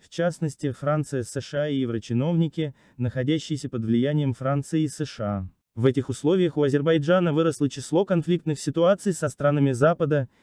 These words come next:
из-за чего естественным образом стали ещё больше улучшаться отношения с Россией, сказал он. И наоборот, поскольку Армения, которая формально является союзником России в О Д К Б и Е А Эс,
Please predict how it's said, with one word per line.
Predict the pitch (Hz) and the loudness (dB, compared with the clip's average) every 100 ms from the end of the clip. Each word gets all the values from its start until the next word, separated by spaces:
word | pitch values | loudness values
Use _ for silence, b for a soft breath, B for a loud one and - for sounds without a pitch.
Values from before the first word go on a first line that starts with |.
| _ | _
из-за | 127 135 151 | -2 2 0
чего | - 175 | 2 2
естественным | 202 170 - 214 - 180 175 | 2 0 0 0 2 4 6
образом | 185 175 143 139 | 4 2 2 2
стали | 123 - 170 165 | 0 0 2 2
ещё | 147 - | 0 -2
больше | 120 151 165 - | 0 2 2 2
улучшаться | 147 131 - 156 - 139 | 0 0 0 -2 2 0
отношения | 139 131 - 160 160 | 2 -2 0 2 2
с | 143 143 | 2 0
Россией, | 143 - 151 143 117 - | -2 0 0 2 0 -6
сказал | _ - 127 120 117 | _ -4 0 2 2
он. | 110 104 101 - _ | 4 2 0 -8 _
И | 120 | 4
наоборот, | 120 123 117 131 180 | 6 6 6 4 4
поскольку | - 147 - 131 | 0 -4 -2 0
Армения, | 127 117 131 160 165 147 127 b b | 2 6 6 8 6 6 0 b b
которая | - 139 180 165 | -6 0 4 4
формально | 143 147 156 185 180 | 4 4 6 4 4
является | 147 135 156 160 139 | 4 4 4 2 -2
союзником | 127 139 143 127 123 | 0 2 4 2 2
России | 120 120 - 180 | 0 0 0 2
в | 180 | 4
О | 170 | 2
Д | 160 | 2
К | 160 | 0
Б | 135 156 | 2 4
и | 160 | 4
Е | 156 | 2
А | 151 135 | 2 0
Эс, | 117 - | -2 -8